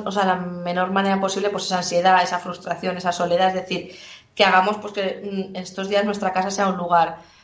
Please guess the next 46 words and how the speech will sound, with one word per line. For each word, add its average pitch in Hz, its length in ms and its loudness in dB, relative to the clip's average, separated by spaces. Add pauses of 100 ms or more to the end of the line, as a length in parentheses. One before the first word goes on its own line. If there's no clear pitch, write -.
(220)
para 185 180 4
nosotros 175 440 -2
seguro, 202 480 2
que 202 60 -2
hagamos 175 260 -2
cosas 175 220 -8
que - 80 -8
nos 170 140 -2
distraigan, 196 800 4
que 190 140 -4
nos 170 160 -2
mantengan 170 340 0
ocupados, 190 800 2
que 180 100 -10
nos 175 100 -6
mantengan 165 360 -6
conectados. 190 800 0 (440)
Y 233 100 0
sobre 190 200 4
todo 196 140 8
lo 214 80 4
que 214 100 0
decíamos, 202 440 2
y 202 80 0
aquí 202 200 -2
más 196 300 -6
hincapié 196 420 -4
también, 202 440 -2 (280)
generar 196 320 4
una 214 140 6
rutina 202 680 -2
y 202 120 -2
aprovechar, 185 460 0
pues 185 100 -4
eso, 180 100 -4
hacer 160 220 -4
cosas 170 260 -4
que, 147 280 -6
que 160 420 -4
normal 180 500 0
diríamos, 175 520 -4
"Uy, 208 120 -4
pues 190 160 -4
me 190 120 -2
quería 190 240 2
leer, 220 340 0